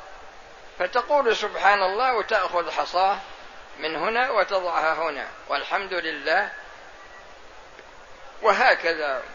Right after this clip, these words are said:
"ولا إله إلا الله"، "والله أكبر". يعني كلما دعت أخذت حصاة وجعلت. رجع إليها الرسول صلى الله عليه وسلم بعد ما قضى حاجته ضحى،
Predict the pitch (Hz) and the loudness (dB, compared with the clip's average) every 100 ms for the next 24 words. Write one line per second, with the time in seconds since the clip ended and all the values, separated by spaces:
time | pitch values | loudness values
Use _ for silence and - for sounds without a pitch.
0 | - 135 190 185 185 175 160 170 160 165 | -4 2 4 4 2 0 0 -2 -2 -2
1 | 233 208 160 160 165 147 147 - - - | 2 4 4 2 2 -2 -6 -10 -16 -18
2 | - - - 220 277 277 269 285 247 202 | -18 -18 0 6 6 6 2 0 2 4
3 | 185 156 180 220 269 - - - - - | 4 4 6 6 6 2 -10 -16 -16 -18
4 | - - - - - - - - - - | -20 -20 -20 -20 -20 -20 -20 -20 -4 0
5 | 214 185 180 - 160 151 208 208 170 160 | 2 2 0 -2 -6 -2 0 -2 -6 -6
6 | 151 156 139 - - - - - 214 285 | -6 -6 -10 -14 -16 -18 -16 -4 2 6
7 | 285 240 247 262 220 208 190 185 202 208 | 6 6 4 4 4 4 4 0 0 -2
8 | 185 170 175 190 180 156 165 185 175 170 | -2 0 2 2 4 4 2 2 2 0
9 | 190 165 165 190 180 175 175 170 170 165 | -2 -4 0 2 2 2 0 2 2 2
10 | - 196 196 175 175 139 214 247 156 | 4 2 2 -2 -2 -2 0 2 2